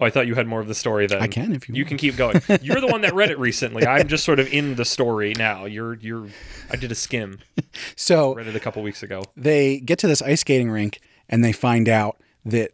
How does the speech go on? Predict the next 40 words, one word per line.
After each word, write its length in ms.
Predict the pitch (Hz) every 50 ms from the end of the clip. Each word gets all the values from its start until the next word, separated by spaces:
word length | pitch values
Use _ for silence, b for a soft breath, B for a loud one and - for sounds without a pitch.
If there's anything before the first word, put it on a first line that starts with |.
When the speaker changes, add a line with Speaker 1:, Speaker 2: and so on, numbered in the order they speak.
| _ _
Speaker 2:
actually 380 | 120 123 127 - - 135 123
they 160 | 110 117 117
can't, 600 | 110 - - - 135 147 143 123 131 - - - - _ _ _ _ _ _ -
uh, 360 | 107 113 113 110 113 117 117
go 320 | 110 120 110 127 120 120 107
ice 160 | 123 208 -
skating. 520 | - - - 104 101 101 104 113 143 147 - -
There's 180 | 135 107 107 107
no 100 | 117 117
free 200 | - - 131 151
skate 260 | - - - 110 101
right 160 | 92 110 113 104
now 100 | 104 107
because 240 | 110 113 - 110
there's 160 | 98 107 95 98
a 60 | 101
competition 540 | - - 123 117 - - 147 151 - 117 101
going 240 | - 87 78 78 71
on, 240 | 60 50 60 69 - b b b b b b b b
and 100 | - 101 107
it's 160 | 98 - -
called, 380 | - - - 101 98 101 80 82
this 160 | 101 - -
thing 160 | - 120 127
called 200 | 120 - 104 90
figure 440 | - - - - - 98 95 - 123
skating. 460 | - - - 98 80 76 - - - - b b b b b b b b -
And 400 | 92 87 82 73 - - - _ _ -
this 160 | 139 139 -
boy, 260 | - - - - 87
he's 140 | 104 104 98
never 200 | 110 110 104 117
heard 200 | 107 147 170 214
of 80 | 170 98
this 180 | 95 92 -
before. 480 | - 95 90 - - 82 76 58 53 _ b b b b b b b
And 80 | -
his 80 | 101 -
dad 220 | - 113 113 110
says, 240 | - 135 117 110 110